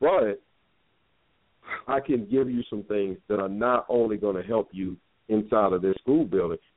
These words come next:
but if you transfer to a school that looks a little bit different than this one, or if you move to a neighborhood that looks a little bit than this one, or if you find yourself in front of whoever, you'll be able to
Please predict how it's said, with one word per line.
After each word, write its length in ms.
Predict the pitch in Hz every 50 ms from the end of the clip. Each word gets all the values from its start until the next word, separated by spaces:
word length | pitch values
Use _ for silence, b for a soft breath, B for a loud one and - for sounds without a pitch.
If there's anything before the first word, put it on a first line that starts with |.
| -
but 120 | 101 101 98
if 100 | 92 -
you 140 | 110 123 120 -
transfer 480 | - 123 139 156 180 180 - - 110 101
to 220 | - - 101 95
a 20 | - _
school 300 | - 101 92 92 90 85 82 -
that 220 | 101 95 90 90
looks 240 | 104 110 104 - -
a 20 | 110
little 200 | 104 110 110 98
bit 220 | 98 110 101 95
different 320 | 120 127 135 - 120 117
than 120 | 120 120 127
this 160 | 151 165 156 -
one, 140 | - 101 98 - _ _ _ _ _ _ -
or 400 | 107 127 170 147 117 113 107 -
if 180 | - 107 101 - -
you 160 | 113 120 123
move 340 | 113 117 123 127 127 120 -
to 80 | - 120
a 40 | 107
neighborhood 520 | 104 120 139 135 175 120 110 104 101 98 -
that 120 | 101 95
looks 240 | 85 87 104 - -
a 40 | 127
little 160 | 120 127 131
bit 180 | 131 139 135 131
than 140 | 131 131
this 140 | 135 127 120 -
one, 140 | 127 113 98 -
or 160 | 98 104 101
if 60 | 92 101
you 140 | 117 135 143 -
find 280 | - 135 139 151 170 185
yourself 400 | 127 110 - - 107 - 98 - _ _ _ _ _ _ _ -
in 140 | 107 101 98 -
front 220 | - 120 117 113 107
of 180 | 104 101 98 - - _ _ _ _ _ -
whoever, 560 | - 143 175 160 143 175 180 120 92 87 82 _ _ _ _ _ _ _ _ _ _ _ _ _ -
you'll 280 | 95 117 143 160 170
be 240 | 143 123 131 123 107
able 240 | 120 123 110 107 101
to 100 | 95